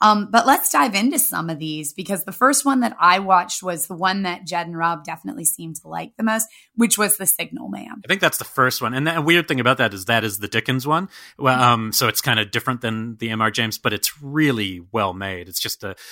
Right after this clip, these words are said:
Speaker 2: it, it, you know, it's, it's, the language is, is definitely, uh, older English, but yes, it's a guy who works in, in the signal house next to a tunnel that's had some accidents, and then a passerby comes across him, and he ba-, basically recounts this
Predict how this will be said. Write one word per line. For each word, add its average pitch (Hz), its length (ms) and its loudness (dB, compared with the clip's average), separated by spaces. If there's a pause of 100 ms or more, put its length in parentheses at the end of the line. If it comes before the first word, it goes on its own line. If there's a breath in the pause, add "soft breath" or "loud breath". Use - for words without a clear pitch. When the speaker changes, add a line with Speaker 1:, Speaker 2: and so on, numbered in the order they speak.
(120)
Speaker 2:
it, 156 160 2
it, 170 200 2
you 156 60 4
know, 110 100 4
it's, - 220 -2
it's, - 320 -8 (180)
the 113 80 -6
language 107 440 0
is, 98 120 -12
is 107 300 -10
definitely, 101 500 -10 (300 soft breath)
uh, 110 220 0
older 104 520 -4
English, 107 460 -6
but 113 180 -2
yes, 117 220 -6
it's - 140 -10
a 98 40 -8
guy 107 240 2
who 104 140 -8
works 101 340 -4
in, 107 320 -10
in 107 80 -8
the 98 60 -10
signal 110 400 -2
house 104 400 0 (240 soft breath)
next - 240 -4
to 110 160 -6
a 98 120 -6
tunnel 117 500 -2 (260)
that's - 180 -8
had 110 160 -2
some 101 180 -4
accidents, 107 640 -4
and 101 200 -8
then 101 280 -8
a 117 100 -14 (240)
passerby 110 600 0
comes 101 260 -12 (320 soft breath)
across - 320 2
him, 117 100 -4
and 107 220 -6
he 104 160 -10
ba-, 110 260 -18
basically 95 380 -4
recounts 101 500 -8
this - 240 -10